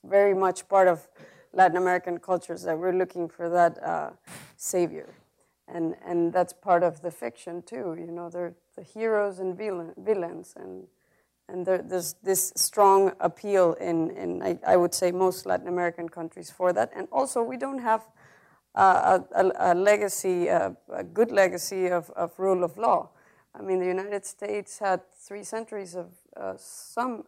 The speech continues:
experience with the rule of law before becoming an independent country. We, we had experience, uh, we, we have a, a heavy legacy from the Spanish Empire, which was an absolutist empire of conquest, not an empire of commerce. And so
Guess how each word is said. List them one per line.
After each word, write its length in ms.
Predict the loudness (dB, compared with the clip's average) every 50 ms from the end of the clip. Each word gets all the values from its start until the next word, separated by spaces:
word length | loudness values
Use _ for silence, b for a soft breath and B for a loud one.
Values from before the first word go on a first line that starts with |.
| _
experience 640 | -16 -16 -16 -16 -8 -2 2 2 4 4 2 0 -2
with 140 | -6 -10 -8
the 80 | -8 -4
rule 240 | -4 -2 -2 -2
of 140 | -4 -6 -2
law 180 | 2 2 2 2
before 320 | 0 -4 -8 -8 -8 -8
becoming 400 | -8 -8 -10 -10 -8 -8 -8 -8
an 80 | -8 -8
independent 580 | -8 -10 -10 -12 -14 -12 -12 -12 -12 -14 -12
country. 320 | -10 -8 -8 -8 -6 -8 -8
We, 220 | -6 -6 -8 -10 -10 b b b b b b b b b _
we 100 | -4 -2
had 200 | 2 2 2 2
experience, 540 | 0 -6 -16 -18 -10 -2 0 0 2 2 2
uh, 140 | 2 0 0
we, 180 | 2 0 -2 0
we 140 | 0 -2 2
have 220 | 4 4 6 6
a, 240 | 6 4 4 4 0 -2
a 60 | -6
heavy 340 | -8 -2 -2 -2 -2 -2 0
legacy 480 | 2 2 2 2 0 -6 -10 -8 -8
from 280 | -8 -8 -8 -8 -6 -6
the 100 | -8 -8
Spanish 600 | -10 -8 -4 -2 -2 -2 -2 -4 -6 -6 -10 -18 b b b b b b b -14
Empire, 400 | -10 -10 -10 -8 -6 -6 -4 -4
which 240 | -4 -6 -10 -12 -12
was 160 | -14 -14 -14
an 120 | -12 -14 -14
absolutist 800 | -14 -16 -16 -16 -12 -8 -6 -6 -6 -4 -6 -6 -6 -8 -12 _ -6
empire 340 | -6 -6 -2 0 0 0
of 120 | 0 -2 -4
conquest, 460 | -6 -8 -8 -6 -10 -14 -16 -14 -6
not 160 | -2 0 0
an 120 | 2 0 0
empire 340 | -6 -8 -10 -10 -10 -10
of 140 | -10 -12 _
commerce. 400 | -4 -2 -2 -2 -4 -8 -12 -14
And 120 | -14 -14 0
so 220 | 2 2 2 2